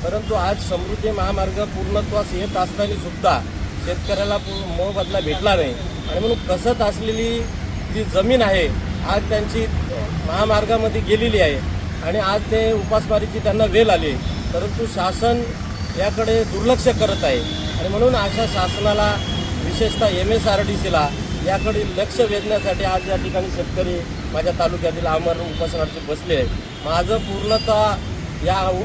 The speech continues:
आमरण उपोषणाला आणि त्यांच्या आंदोलनाला सहकार्य असेल, पूर्ण पाठिंबा असेल. आणि मी या ठिकाणी सांगतो की शासनाने वेळीच या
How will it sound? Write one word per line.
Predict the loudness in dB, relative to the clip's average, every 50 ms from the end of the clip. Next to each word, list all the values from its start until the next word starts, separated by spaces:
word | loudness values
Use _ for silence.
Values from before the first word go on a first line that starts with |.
| -2 0
आमरण | 0 0 2 2 2 2 2
उपोषणाला | 0 -2 0 0 -2 -2 0 0 2 2 2
आणि | 2 2 2 0 0
त्यांच्या | 0 -2 -2 0 0 0
आंदोलनाला | 0 0 0 0 0 0 0 0 0 0
सहकार्य | 0 2 0 2 2 2 2 4 4 4
असेल, | 2 2 0 -2 -2 -2 -4 -6 -6 -6 -6 -6 -6 -4 -2 0
पूर्ण | 0 2 4 4 4
पाठिंबा | 4 4 2 2 4 2 4 6 6 4
असेल. | 4 2 2 -2 -2 -2 -4 -6 -6 -8 -6 -6 -6 -4 -4
आणि | -2 -2
मी | 0 2 4 4
या | 4 4
ठिकाणी | 2 2 0 0 2 2 2
सांगतो | 2 0 0 0 0 4 4 4 4 4 0 -4 -6 -6 -8 -6 -6 -6 -6
की | -6 -6 -4 -2
शासनाने | -2 -2 -2 -4 -4 -6 -6 -2 0 0 2 4 4 4
वेळीच | 4 2 2 0 2 2 2 2 2 0
या | 2 2 4 4